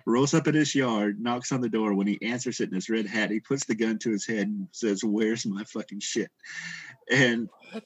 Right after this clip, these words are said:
Speaker 1: <laughs> yeah. And so he turns and says, "Go get Eddie's stuff." And, like, he stands there and holds him at gunpoint while a bunch of guys load his gear into the back of this Humvee in the middle of this residential neighborhood.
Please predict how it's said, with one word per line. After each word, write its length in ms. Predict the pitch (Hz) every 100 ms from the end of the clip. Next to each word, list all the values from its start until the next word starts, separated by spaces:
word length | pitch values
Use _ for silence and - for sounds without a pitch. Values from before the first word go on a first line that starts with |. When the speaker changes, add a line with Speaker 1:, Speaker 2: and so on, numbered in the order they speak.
| _ _ _ _ 156
Speaker 1:
<laughs> 280 | - -
yeah. 260 | - 285 - - - - - - -
And 200 | 160 160
so 420 | 147 165 151 147 - -
he 260 | 147 139
turns 500 | 135 147 156 165 156 -
and 180 | 139 131
says, 500 | - 156 135 110 - _ _ _ _ _ _ - 131
"Go 160 | 151
get 160 | 156 151
Eddie's 280 | 151 139 -
stuff." 300 | 151 120 -
And, 240 | 131 123 127 156 147 143
like, 240 | 131 135 131
he 140 | 135
stands 500 | 127 - 175 175 165
there 160 | 139 117
and 100 | 123
holds 360 | 135 156 165
him 100 | 151
at 100 | 139
gunpoint 520 | - 135 135 - 107 85
while 340 | 110 110 - _ - - _ _ 127
a 100 | 120
bunch 220 | 131 135
of 80 | 127
guys 420 | 127 120 101 101
load 320 | 104 113 123
his 220 | 123 113
gear 260 | 117 110 107
into 140 | 110
the 100 | 107
back 260 | 98 107 107
of 60 | 107
this 160 | 98
Humvee 420 | 120 107 90 92
in 100 | 113
the 80 | 117 - -
middle 140 | 127
of 60 | 127
this 200 | 131 131
residential 580 | 135 127 113 113 107 101
neighborhood. 340 | 92 95 85